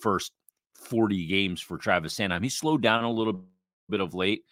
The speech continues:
and hoping the break can rejuvenate Travis Sanheim a bit. Um,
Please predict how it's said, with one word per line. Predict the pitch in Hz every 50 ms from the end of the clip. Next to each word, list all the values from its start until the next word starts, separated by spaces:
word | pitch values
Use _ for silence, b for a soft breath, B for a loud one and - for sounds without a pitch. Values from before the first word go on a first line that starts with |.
| b b b b b
and | - 82 85
hoping | 107 104 113 104 98
the | 90
break | 76 82 92 101 101 -
can | - 101 85
rejuvenate | 82 90 80 71 98 95 85 92 95 95 90 -
Travis | - 104 90 87 78 - -
Sanheim | - 90 92 92 87 104 104 104
a | 107
bit. | 98 120 120 - - _ _ _ _ _ _ _ - -
Um, | 80 80 78 -